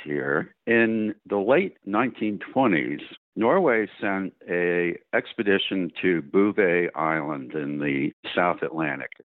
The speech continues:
borders on the Antarctic. And on board the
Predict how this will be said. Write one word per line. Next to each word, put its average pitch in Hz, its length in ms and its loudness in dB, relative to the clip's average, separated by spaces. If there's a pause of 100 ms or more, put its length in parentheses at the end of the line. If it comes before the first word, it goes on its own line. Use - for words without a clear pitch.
(100)
borders 98 500 2
on 87 240 -2
the 78 360 -4 (100)
Antarctic. 80 640 -2 (160)
And 90 420 0
on 120 240 2
board 127 540 2
the 92 280 0